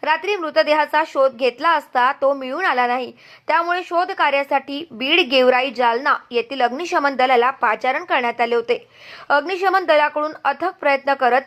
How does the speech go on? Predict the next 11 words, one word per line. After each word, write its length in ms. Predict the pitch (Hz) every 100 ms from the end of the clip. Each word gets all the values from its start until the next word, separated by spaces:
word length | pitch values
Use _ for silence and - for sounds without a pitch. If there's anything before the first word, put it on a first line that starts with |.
| -
तब्बल 360 | 254 - 294 233
चोवीस 380 | - 277 294 370
तासानंतर 640 | 302 277 277 254 247 262 285 - - -
मृतदेह 500 | 311 - 330 277 269
शोध 300 | 269 269 254
कार्यात 480 | 262 294 302 254 269
अग्निशमन 600 | - 254 311 349 311 269
दलाला 380 | 254 262 254 254 302 - _
यश 340 | 269 311 403 339
आले 180 | 240
आहे. 220 | 240 262